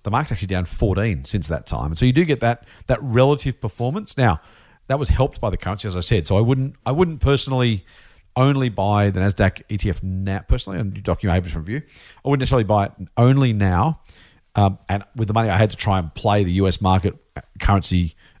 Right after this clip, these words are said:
agnostically. I think I'd have to believe I was gonna keep sending money to the U S regularly, and far, far more importantly than that, bringing it back at the time of my choice when I could afford to allow for the share price or the unit price and the currency to be in my favour.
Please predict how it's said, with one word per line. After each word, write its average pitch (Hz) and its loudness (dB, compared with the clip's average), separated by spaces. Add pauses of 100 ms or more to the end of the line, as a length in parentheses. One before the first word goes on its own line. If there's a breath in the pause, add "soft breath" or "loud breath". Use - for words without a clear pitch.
agnostically. 85 -4 (320 soft breath)
I - -2
think 117 2
I'd 107 0
have 113 -4
to 123 -8
believe 110 2
I 87 0
was 98 -4
gonna 95 2
keep - -2 (480 loud breath)
sending 120 0
money 113 4
to 98 -2
the 101 -6
U 101 -2
S 90 -2
regularly, 135 2
and 120 2 (340 soft breath)
far, 131 -2
far 120 -4
more 101 -4
importantly 95 -6
than 101 -6
that, 95 -16
bringing 117 0
it 98 -4
back 95 0
at 95 -6
the - -12
time 101 0
of 82 -4
my 82 -2
choice - 0 (420 soft breath)
when 117 2
I 101 2
could 101 -2
afford 101 0
to 95 2
allow 98 2
for - -6
the 92 -4
share 101 0
price - 0
or - -8
the 87 -4
unit 95 0
price 87 0 (360 loud breath)
and 95 2
the 87 0
currency 85 2
to 90 -2
be 87 4
in 85 4
my 78 4
favour. 76 0